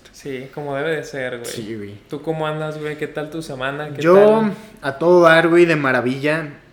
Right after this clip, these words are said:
Speaker 2: La verdad, yo estoy de vacaciones, yo entro hasta principios de septiembre, güey.
Speaker 1: Qué rico, güey.
Speaker 2: Sí, pero la verdad está más culero, güey, porque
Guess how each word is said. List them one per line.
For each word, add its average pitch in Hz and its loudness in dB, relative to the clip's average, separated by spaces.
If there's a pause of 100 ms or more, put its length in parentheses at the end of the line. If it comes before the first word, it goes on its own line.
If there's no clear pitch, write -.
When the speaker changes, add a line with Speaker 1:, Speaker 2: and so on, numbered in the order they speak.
(300)
Speaker 2:
La 123 -2
verdad, 139 -2
yo 180 6
estoy 175 -4
de 175 2
vacaciones, 160 -2
yo 143 -4
entro 147 -4
hasta 101 -6
principios 123 -10
de 131 -10
septiembre, 104 -12
güey. 78 -16 (140)
Speaker 1:
Qué 143 -14
rico, - -14
güey. - -20 (320)
Speaker 2:
Sí, 151 -8 (400)
pero 139 0
la 143 2
verdad 131 0
está 147 -4
más 151 -4
culero, 151 0
güey, 160 -2
porque 120 -6